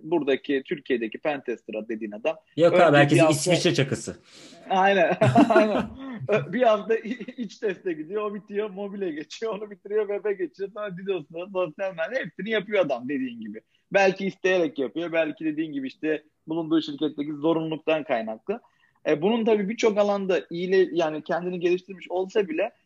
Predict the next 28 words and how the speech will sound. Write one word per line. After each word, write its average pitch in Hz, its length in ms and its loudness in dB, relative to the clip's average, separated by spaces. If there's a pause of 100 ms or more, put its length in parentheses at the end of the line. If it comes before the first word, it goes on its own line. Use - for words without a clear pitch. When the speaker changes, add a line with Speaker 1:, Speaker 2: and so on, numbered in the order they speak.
(240)
Speaker 1:
e, 135 220 0
kişisel - 400 0
ama 226 160 2
zaten 220 440 0
ilgilendiği 202 580 0
alanda 165 260 -2
bir 143 80 -8
tık - 140 -18
daha 170 160 2
fazla 156 320 2
gelişiyor 101 420 -6
mesela 87 340 -16
işte. - 180 -20
Yani 90 140 -16
tamam, 120 280 -2
Emre 160 320 2
de 156 60 4
ikimiz 151 320 -2
de 120 120 0
pen 131 220 -2
testers, 123 420 -4
ikimiz 139 320 -4
de 131 40 2
yıllardır 127 360 2
pen 147 240 0
test 117 200 -6
yaptık 123 260 -2
ama 127 200 -2